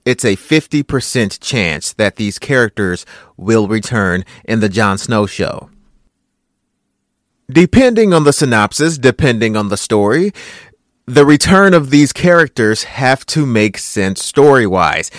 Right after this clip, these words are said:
Don't give me some fan service crap. If you're gonna give me Tyrion Lannister, just because he doesn't necessarily need a story arc, he needs to be on the show for a reason.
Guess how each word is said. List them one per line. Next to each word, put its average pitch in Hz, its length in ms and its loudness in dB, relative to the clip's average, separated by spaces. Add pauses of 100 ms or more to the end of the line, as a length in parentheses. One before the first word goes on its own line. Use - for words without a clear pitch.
(140)
Don't 135 260 2
give 135 180 2
me 131 200 -4
some 117 360 -4 (220)
fan 131 460 0
service 110 360 -2
crap. 82 520 -4
If 113 120 -2
you're 135 140 2
gonna 175 200 2
give 156 180 -2
me 143 100 -4
Tyrion 139 440 0
Lannister, 117 600 0 (420)
just 151 240 2
because 190 380 0
he 190 100 0
doesn't 147 300 2
necessarily 120 640 0
need 110 180 0
a 95 100 0
story 151 600 2
arc, 101 420 0 (500)
he 190 280 2
needs 160 260 2
to 143 140 -2
be 127 160 2
on 120 100 0
the 107 100 -2
show 113 280 -2
for 101 260 0
a 90 40 -2
reason. 90 460 -6